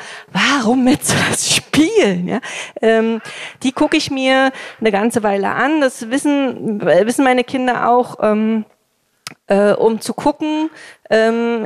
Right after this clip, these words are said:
gibt's da irgendwas, was ich problematisch finde? Und wenn das nicht der Fall ist und ich das einfach nur blöd finde, aber es sozusagen fürs Kind jetzt nicht irgendwie schlimm wäre, dann lasse ich mich überzeugen. Und das ist schon zwei, dreimal passiert.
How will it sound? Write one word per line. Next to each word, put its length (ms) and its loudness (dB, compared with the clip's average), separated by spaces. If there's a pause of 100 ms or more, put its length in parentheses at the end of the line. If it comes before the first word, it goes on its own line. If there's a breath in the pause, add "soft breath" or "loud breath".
gibt's 340 -4
da 160 4
irgendwas, 400 2
was 140 0
ich 100 -8
problematisch 640 0
finde? 400 4
Und 400 2
wenn 260 2
das 180 0
nicht 220 0
der 80 0
Fall 260 -2
ist 140 0
und 180 -6
ich 140 -6
das 160 -8
einfach 320 -2
nur 200 -4
blöd 360 2
finde, 340 -2
aber 200 0
es 180 -8
sozusagen 720 2
fürs 240 -2
Kind 220 0
jetzt 180 -2
nicht 260 2
irgendwie 460 2
schlimm 300 0
wäre, 320 4 (340 loud breath)
dann 140 2
lasse 240 0
ich 100 -14
mich 160 -2
überzeugen. 640 0
Und 200 -4
das 160 -2
ist 140 -4
schon 260 -2
zwei, 200 0
dreimal 260 0
passiert. 480 -2